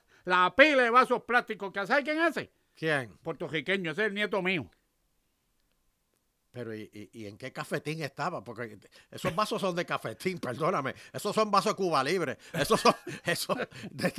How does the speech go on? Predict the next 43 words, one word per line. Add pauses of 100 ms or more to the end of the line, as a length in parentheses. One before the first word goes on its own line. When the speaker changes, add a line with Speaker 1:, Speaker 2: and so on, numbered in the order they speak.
Speaker 2:
¿en
qué
cafetín? (200)
Ya,
llamen
a
servicios
sociales (200)
ahora, (220)
porque
tienen
que
sacarle
ese
nene
de
ese
chinchojo (200)
que
está
ahí
cogiendo
Speaker 1:
Eso
Speaker 2:
los
Speaker 1:
no
es
un
Speaker 2:
vasos.
Speaker 1:
chinchojo,
eso
es
la
ca-,
eso
es
mi
casa. (760)
Ese
muchacho,
mire,
mire
la,
mire,